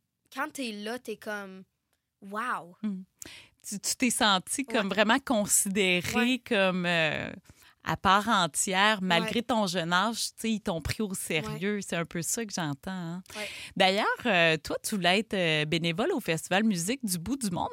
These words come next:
Speaker 2: mais ta mère, Marie-Josée Leblanc, m'a dit que t'as entraîné toute la famille là-dedans.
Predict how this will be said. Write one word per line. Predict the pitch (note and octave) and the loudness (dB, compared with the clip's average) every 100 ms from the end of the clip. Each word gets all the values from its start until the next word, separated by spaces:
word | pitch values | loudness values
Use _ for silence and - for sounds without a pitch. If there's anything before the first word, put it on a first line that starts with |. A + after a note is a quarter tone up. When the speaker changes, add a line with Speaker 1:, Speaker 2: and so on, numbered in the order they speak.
| D4 | -2
Speaker 2:
mais | F#3 | 2
ta | F#3+ E3+ | 2 4
mère, | E3 G#3 - A#3+ | 2 0 -2 -2
Marie-Josée | F#3 D#3+ E3+ F3 B3 | 0 0 -2 -2 0
Leblanc, | D#4 D#3 G3+ F#4+ | 0 2 2 4
m'a | F#3 | 2
dit | D#3+ E3 D#4+ - | 2 -2 -4 -2
que | G#3 | 0
t'as | F3 D#3+ | 2 2
entraîné | - G3 G3+ D#4+ | 2 0 2 0
toute | - - - | 0 -2 2
la | C#4+ B3 | 0 2
famille | A#3 G3 G#3+ C#4+ D#4+ | 4 4 2 0 0
là-dedans. | G#3 E3+ E3+ E3 G3 | 2 2 2 0 2